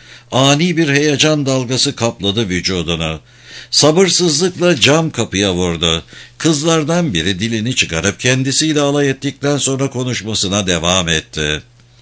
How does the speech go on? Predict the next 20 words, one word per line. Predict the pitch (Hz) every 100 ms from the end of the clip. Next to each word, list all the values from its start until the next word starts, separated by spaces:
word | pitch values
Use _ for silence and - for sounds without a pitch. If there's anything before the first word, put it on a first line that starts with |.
| - - - - -
Isabella | 151 170 190 180 185 90 82 101
bir | 165 175
dakika | 76 78 82
sonra | 80 78 80
yine | 107 175 147
tıklattı | - 110 85 90 - 90
kapıyı. | 90 85 85 80 80 - - - -
Kızlar | - 151 147 175 165
suratlarını | - 147 147 143 135 131 -
asarak | 90 - 87 101 -
telefonu | 131 131 135 143
kapatıp | 156 95 87 98 104
kulübeden | 113 120 104 92 104 101
çıktılar. | - 85 - 85 78 76 - _ - - - -
Isabella | 143 156 185 185 180 165 156
hemen | 185 135 113
içeri | - 101 117 87
dalıp | 82 101 -
kapıyı | 95 85 92
kapattı. | 92 85 87 85 - 85 80